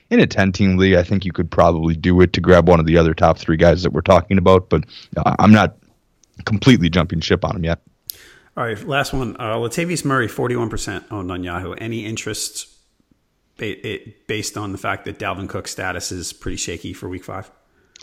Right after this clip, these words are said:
Speaker 1: Uh, it's, it's fleeting interest. I, you know,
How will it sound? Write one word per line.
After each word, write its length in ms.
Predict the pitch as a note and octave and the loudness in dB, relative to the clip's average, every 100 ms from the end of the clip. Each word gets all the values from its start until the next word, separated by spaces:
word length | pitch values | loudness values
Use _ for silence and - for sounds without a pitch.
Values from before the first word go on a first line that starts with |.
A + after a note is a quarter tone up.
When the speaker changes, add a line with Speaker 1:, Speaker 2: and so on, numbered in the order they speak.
| _ _ _ | _ _ _
Speaker 1:
Uh, 360 | - - - - | -6 -2 -2 -2
it's, 580 | - - D3+ - - - | -4 -6 -2 2 2 4
it's 200 | B2+ - | 2 2
fleeting 600 | - - G2+ G2 F#2 D#2 | -2 2 6 8 8 8
interest. 580 | D#2+ E2 D#2+ D#2+ - - | 6 6 4 4 0 0
I, 120 | F#2+ | 2
you 200 | F#2+ F#2+ | 4 6
know, 240 | G#2+ G2 | 6 6